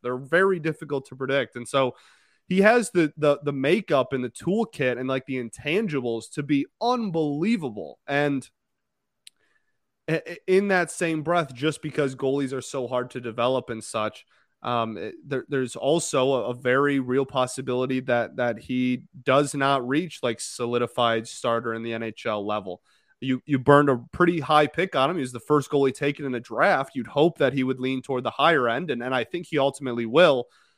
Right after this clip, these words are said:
Um, but just, I, I, I don't think at nineteen years old with one season in the W, like, I don't think it's really that ridiculous to put him, you know, like, hinder expectations. "Oh, we don't really know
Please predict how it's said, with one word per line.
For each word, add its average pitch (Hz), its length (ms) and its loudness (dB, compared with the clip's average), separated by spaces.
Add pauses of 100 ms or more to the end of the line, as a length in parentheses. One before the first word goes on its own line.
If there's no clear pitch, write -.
(240)
Um, 131 300 0
but 147 180 -2
just, 180 400 2 (540)
I, 151 460 4 (120)
I, 156 100 6
I - 20 8
don't 185 260 2
think 185 340 0
at 151 180 0
nineteen 160 600 -2
years 147 280 0
old 135 320 0
with 123 180 -4
one 135 300 0
season 143 420 -4
in 135 80 -2
the 123 60 -4
W, 139 640 -4
like, 151 220 0
I 143 100 6
don't 165 220 2
think 185 160 2
it's 147 180 0
really 156 440 4
that 139 340 4
ridiculous 127 720 -4
to 123 100 -14
put 127 260 -6
him, 123 380 -6
you 247 120 -4
know, 160 180 4
like, 151 200 2
hinder 175 360 0
expectations. 143 800 0
"Oh, 165 140 2
we 156 120 0
don't 160 200 2
really 160 200 0
know 151 440 2